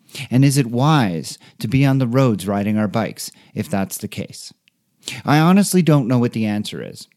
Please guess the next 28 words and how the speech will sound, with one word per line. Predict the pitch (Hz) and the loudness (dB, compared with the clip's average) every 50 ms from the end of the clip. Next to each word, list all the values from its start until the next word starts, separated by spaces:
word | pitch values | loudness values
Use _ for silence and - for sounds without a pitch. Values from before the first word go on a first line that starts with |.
| _ - | _ -10
and | 110 107 110 | -8 -6 -4
I | 113 110 | -6 -6
fear | 104 - 127 131 135 | -4 -2 0 0 2
that | - 143 120 107 | 2 0 -2 0
Gwen | - 117 113 113 113 | 0 2 2 2 2
will | 113 113 | 2 2
not | 113 120 120 113 110 | 2 2 0 0 -2
be | - 117 | -4 -4
the | 107 120 | -2 -2
last | 110 117 113 113 107 - - | 0 0 0 0 -2 -4 0
beautiful | 131 147 151 156 139 143 113 | 0 2 2 2 2 0 -2
person | - 107 101 95 - 101 101 92 | 0 -2 -2 -2 -2 -4 -4 -4
to | 120 101 | -2 0
meet | 104 117 123 117 | 0 0 0 0
her | 127 120 | -2 -2
end | - 101 113 107 107 101 | -2 0 0 2 2 2
in | 104 101 98 | 0 0 0
this | 101 92 - | -2 -2 -4
violent | 92 107 104 113 120 127 127 127 127 - - - - - - | -4 -2 0 0 2 2 0 0 -2 -6 -14 -20 -16 -6 -2
and | 117 123 | 0 0
incredibly | 123 120 - 120 127 117 123 110 123 123 117 | 0 0 0 -2 0 0 0 0 0 0 0
meaningless | 110 107 104 104 104 101 98 98 95 92 98 | 0 0 0 0 0 -2 -4 -6 -6 -6 -8
manner. | 98 90 - - 120 110 _ _ _ _ _ _ _ - - - - _ | -8 -8 -10 -12 -16 -18 _ _ _ _ _ _ _ -20 -20 -20 -18 _
For | - 123 127 | -4 0 2
now, | 143 151 147 127 127 127 - - - - - - - | 2 2 2 2 0 -2 -4 -8 -20 -20 -20 -12 -4
I | 104 117 - | -2 -2 0
urge | - 120 135 147 143 131 | 2 2 2 2 2 0
you, | 123 101 90 - | 0 -2 -2 -2